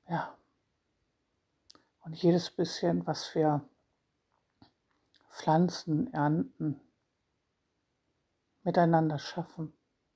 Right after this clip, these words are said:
und miteinander feiern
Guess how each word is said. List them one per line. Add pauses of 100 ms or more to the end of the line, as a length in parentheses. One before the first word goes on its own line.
(960)
und
miteinander
feiern